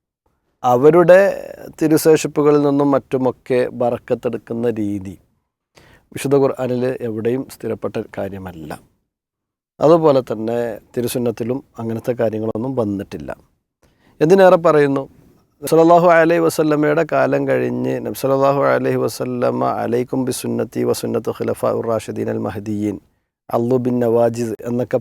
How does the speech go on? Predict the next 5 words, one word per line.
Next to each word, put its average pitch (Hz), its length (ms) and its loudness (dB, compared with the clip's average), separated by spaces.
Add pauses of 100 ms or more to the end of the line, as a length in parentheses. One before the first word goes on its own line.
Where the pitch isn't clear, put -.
(120)
പറഞ്ഞ, 110 320 -4 (880)
"നിങ്ങൾക്ക് 165 460 6
എൻ്റെ 156 280 4
സുന്നത്തുണ്ട്, 127 640 -2 (140)
എൻ്റെ 120 160 0